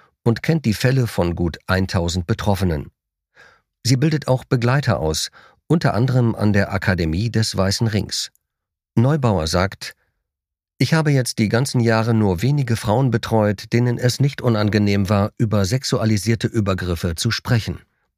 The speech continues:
Das Thema Scham ist bei den meisten vorhanden. Bislang beschließe lediglich ein kleiner Teil:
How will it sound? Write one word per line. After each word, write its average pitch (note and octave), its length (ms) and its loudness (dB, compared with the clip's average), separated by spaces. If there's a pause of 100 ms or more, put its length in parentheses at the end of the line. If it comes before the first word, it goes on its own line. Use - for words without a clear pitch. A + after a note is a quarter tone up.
Das B2+ 200 0
Thema A#2+ 260 2
Scham C#3 440 -2
ist - 220 -6
bei C3+ 100 2
den C3 160 2
meisten F2+ 360 0
vorhanden. E2 500 -2 (920)
Bislang C#3 460 2
beschließe G#2 460 0
lediglich A#2 560 0
ein A#2+ 160 0
kleiner A#2+ 400 2
Teil: G2 400 0